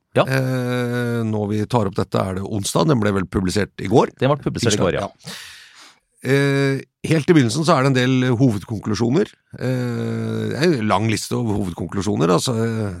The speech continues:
Speaker 2: det er vel sånn, hvis vi bruker kunstig intelligens her, så stopper det ofte på fem punkter, men
Speaker 1: Ja.
Speaker 2: dere har, eh, det er i hvert fall tosifret. Men jeg tenkte vi kunne gå gjennom bare noen av dem,
Speaker 1: Ja.
Speaker 2: og så må du gjerne forklare litt, eh, på en måte hva som ligger i det, og hvordan dere er kommet fram til det.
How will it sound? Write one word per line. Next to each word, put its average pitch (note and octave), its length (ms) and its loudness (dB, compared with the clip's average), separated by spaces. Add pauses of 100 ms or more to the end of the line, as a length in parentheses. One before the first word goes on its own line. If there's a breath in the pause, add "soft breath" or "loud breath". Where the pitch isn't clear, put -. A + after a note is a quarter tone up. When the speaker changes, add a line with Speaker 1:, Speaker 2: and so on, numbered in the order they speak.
Speaker 2:
det - 140 -12
er - 80 -10
vel - 160 -8
sånn, G#2+ 180 -4
hvis G2 160 -6
vi A2 80 -2
bruker G2+ 320 -6
kunstig F#2+ 300 -2
intelligens G2 340 -6
her, A2 80 -4
så A#2+ 100 -4
stopper - 300 -4
det G#2+ 80 -6
ofte A2+ 160 -10
på G2+ 80 -6
fem G2 240 -6
punkter, F#2+ 320 -8
men A#2+ 160 -4
Speaker 1:
Ja. F2+ 80 2
Speaker 2:
dere G#2+ 140 -6
har, G2+ 100 -10 (560 loud breath)
eh, - 160 -8
det - 160 -10
er A2+ 140 -2
i - 20 -8
hvert A2+ 160 -4
fall D3 160 -2
tosifret. C3 600 -4
Men C#3+ 160 -2
jeg D#3 280 -2
tenkte D#3+ 200 0
vi B2+ 80 -4
kunne E3+ 220 0
gå D#3 180 6
gjennom C3+ 220 -2
bare C#3+ 180 0
noen B2+ 220 -2
av A#2+ 40 -6
dem, E3+ 260 -4
Speaker 1:
Ja. D3+ 120 2 (280 soft breath)
Speaker 2:
og C3 120 -6
så C#3+ 100 -4
må C#3+ 160 2
du D#3+ 60 4
gjerne A#2 180 0
forklare A#2+ 320 -2
litt, C#3+ 300 -6
eh, C3 440 -4
på A#2 220 -8
en C3+ 60 -4
måte A#2+ 180 -4
hva A2 140 -4
som A#2+ 120 -4
ligger G2+ 300 -4
i - 60 -4
det, C3+ 100 -2
og A#2 340 -2 (380 soft breath)
hvordan A2+ 220 0
dere A2+ 100 0
er A2+ 40 -2
kommet B2 280 -2
fram G2+ 220 -2
til A#2+ 140 -2
det. C#3 120 2